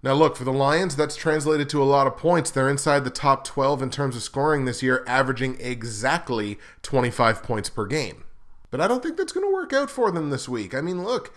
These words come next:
the Redskins have been undeniably hot, and they've been getting it done on both sides of the football. Heaven help me, I'm picking the Washington Redskins to win a football game.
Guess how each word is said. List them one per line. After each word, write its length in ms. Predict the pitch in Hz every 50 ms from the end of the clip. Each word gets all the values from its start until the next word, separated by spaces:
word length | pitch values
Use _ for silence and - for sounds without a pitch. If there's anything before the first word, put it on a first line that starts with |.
| - - - - - - - -
the 120 | - 165 165
Redskins 680 | 160 165 180 202 196 - - - 220 214 220 208 -
have 200 | - 170 185 165
been 160 | 170 190 175 - -
undeniably 920 | 127 131 151 180 202 185 208 214 190 160 151 175 196 208 196 175 202 202
hot, 360 | 165 - 196 226 247 240 -
and 160 | - 147 151 160
they've 140 | 156 147
been 140 | 156 165 151
getting 280 | 131 135 131 147 170 196
it 120 | 190 160
done 200 | 151 147 147 160
on 120 | 165 160 147
both 240 | 135 135 147 170
sides 320 | - - 180 165 175 170 165
of 80 | 160
the 80 | 160 160
football. 580 | - - 208 208 - 165 147 139 135 127 - - - - - - - - - - - - - - _ _
Heaven 480 | - - - 196 208 220 - 247 -
help 480 | 208 - - 160 190 202 226 - - -
me, 520 | 156 147 135 113 90 90 98 120 135 127 - - - - - - _ _ _ _ _ _ _ _ _ - -
I'm 300 | 202 233 262 269 269 247
picking 440 | 175 180 165 - - 175 175 175
the 80 | 180 175
Washington 600 | 160 160 156 165 170 - - 190 175 - 185 180
Redskins 640 | 175 175 180 180 165 - - - 156 160 165 143
to 100 | - 160
win 160 | 151 160 175 175
a 60 | 165
football 480 | - 185 180 - - 151 127 120 117
game. 380 | 104 104 95 90 76 64 - -